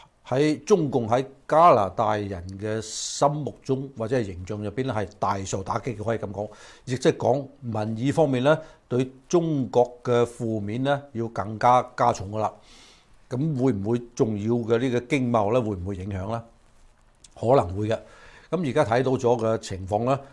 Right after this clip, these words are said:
如果加拿大要同中國大陸或者係中共要同加拿大都改善關係嘅話呢，可能短期之內呢，基本上係冇可能㗎啦。噉亦都可以講係，呃，關係跌到咗冰點，可以噉講吓。噉啊，最後可能會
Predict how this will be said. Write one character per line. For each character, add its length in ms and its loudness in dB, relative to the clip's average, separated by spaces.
如 220 -8
果 140 2
加 100 6
拿 160 10
大 200 6
要 220 0
同 260 -8
中 180 0
國 100 4
大 160 4
陸 160 2
或 100 -6
者 140 4
係 100 2
中 180 4
共 160 -2
要 120 -2
同 200 -8
加 120 4
拿 120 4
大 180 0
都 160 0
改 200 -2
善 180 -4
關 220 4
係 140 -2
嘅 80 -4
話 120 0
呢， 200 0
可 140 4
能 200 2
短 280 0
期 160 0
之 160 2
內 160 6
呢， 240 4
基 100 0
本 140 -2
上 120 -4
係 160 -4
冇 140 0
可 180 6
能 80 -6
㗎 60 -6
啦。 140 -2
噉 300 -4
亦 80 -4
都 180 -2
可 140 2
以 80 -2
講 180 0
係， 180 2
呃， 120 -6
關 240 8
係 180 2
跌 200 -8
到 100 -4
咗 120 -2
冰 340 0
點， 160 -8
可 120 0
以 40 -4
噉 120 -8
講 160 -8
吓。 160 -4
噉 160 2
啊， 80 2
最 200 6
後 200 8
可 160 8
能 120 6
會 160 -2